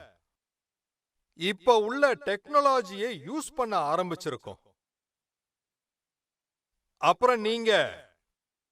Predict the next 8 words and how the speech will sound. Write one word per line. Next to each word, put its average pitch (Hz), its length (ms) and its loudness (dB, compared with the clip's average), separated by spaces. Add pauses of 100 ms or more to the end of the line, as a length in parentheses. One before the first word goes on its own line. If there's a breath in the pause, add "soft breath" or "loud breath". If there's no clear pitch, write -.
(680)
சோஷியல் 269 840 -2
மீடியா 220 640 0
எக்ஸ் 226 560 -4
சைட்ல 214 420 -2 (1900)
நமோ 262 720 2
in 240 300 -2
தமிழ், 202 580 0 (1600)
நமோ 208 460 2